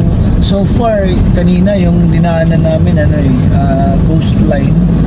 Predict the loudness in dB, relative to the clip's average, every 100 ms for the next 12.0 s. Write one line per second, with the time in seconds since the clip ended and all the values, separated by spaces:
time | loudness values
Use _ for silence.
0 | 0 0 0 0 0 0 0 0 0 0
1 | 0 0 0 0 0 2 2 0 0 0
2 | 0 2 2 2 0 0 0 0 0 0
3 | 0 0 0 0 0 2 2 0 0 0
4 | 0 0 0 0 0 0 0 0 0 0
5 | 0 0 -2 0 0 0 0 0 0 0
6 | 0 0 0 0 0 0 0 0 0 0
7 | 0 0 0 0 0 0 -2 -2 -2 0
8 | 0 0 0 0 0 0 0 0 0 0
9 | 0 0 0 0 -2 -2 -2 0 0 0
10 | 0 -2 -2 -2 -2 0 0 0 0 0
11 | -2 0 0 0 0 0 0 0 0